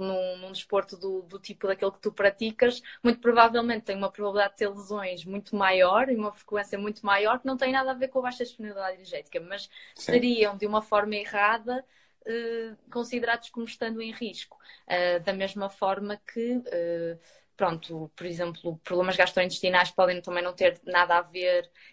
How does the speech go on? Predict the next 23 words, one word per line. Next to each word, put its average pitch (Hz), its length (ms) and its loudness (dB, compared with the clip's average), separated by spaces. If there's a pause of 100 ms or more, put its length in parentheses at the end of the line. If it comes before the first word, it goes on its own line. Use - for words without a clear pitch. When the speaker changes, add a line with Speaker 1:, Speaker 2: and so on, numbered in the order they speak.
(100)
Speaker 1:
e 170 520 -10 (280)
também 175 240 2
são 175 160 -6
considerados 170 440 -4
no 160 100 -12
questionário. 220 540 2
Speaker 2:
São. 233 260 4
Speaker 1:
Depois 196 340 -2
há 190 100 6
o 190 80 2
grande 196 320 -2
problema 190 640 -6
de 170 100 -12
hoje 180 140 -12
em 185 100 -14
dia, 180 380 0 (160)
uma 165 500 -12
grande, 185 300 -2
grande, 180 260 -4
grande 175 220 -6
percentagem 175 500 -4
das 170 200 -12
mulheres 175 400 -2